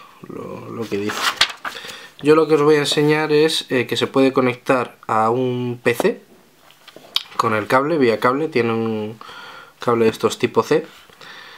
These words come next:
Y bueno, quien dice un P C se podría con-, conectar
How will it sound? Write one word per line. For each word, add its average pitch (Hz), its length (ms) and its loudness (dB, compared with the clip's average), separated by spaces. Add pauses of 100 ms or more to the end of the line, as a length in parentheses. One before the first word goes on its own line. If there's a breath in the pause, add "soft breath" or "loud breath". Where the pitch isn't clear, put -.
(400 loud breath)
Y 139 360 2
bueno, 117 340 0
quien 110 160 -2
dice 113 200 -2
un 123 100 -2
P 127 120 2
C 151 160 2
se 156 140 0
podría 113 320 2
con-, 113 460 -2
conectar 117 580 -2